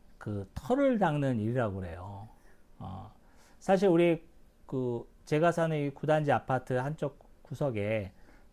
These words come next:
청년 주택을 짓고 있거든요. 이십팔 층 올라갈 예정인데 그 청년 주택을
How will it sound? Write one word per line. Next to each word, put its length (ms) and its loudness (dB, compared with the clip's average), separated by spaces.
청년 800 0
주택을 420 0
짓고 280 -6
있거든요. 600 -2
이십팔 720 -2
층 220 -4
올라갈 500 0
예정인데 840 -2
그 160 0
청년 440 0
주택을 720 2